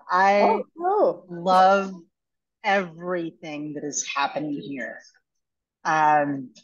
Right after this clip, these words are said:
Speaker 1: I've been in government tech for a really long time. I've been on the government side. I work at the Innovation Center at C M S, and the hunger for getting new ideas and the barrier to entry for the people who want to bring those new ideas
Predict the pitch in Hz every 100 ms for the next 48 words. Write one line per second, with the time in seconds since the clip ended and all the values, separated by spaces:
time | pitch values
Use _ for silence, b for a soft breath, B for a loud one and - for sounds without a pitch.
0 | _ _ _ _ - 190 196 196 185 190
1 | 185 185 185 185 165 165 156 147 143 143
2 | 196 196 180 165 165 180 180 185 180 175
3 | 170 147 - 156 156 151 165 - - 156
4 | 151 143 156 - 170 - 156 156 - 147
5 | 139 180 202 - - - - _ _ _
6 | 165 160 156 156 147 - - 170 - -
7 | - 185 208 226 254 262 269 233 _ _
8 | _ _ - 175 165 160 - _ _ _
9 | 180 190 208 208 220 202 160 147 147 -
10 | - _ _ b b - 185 170 - 175
11 | 170 190 202 214 226 247 226 262 254 -
12 | 156 147 139 - _ _ - 175 170 196
13 | 185 180 175 165 190 175 170 165 165 151
14 | 170 156 151 147 147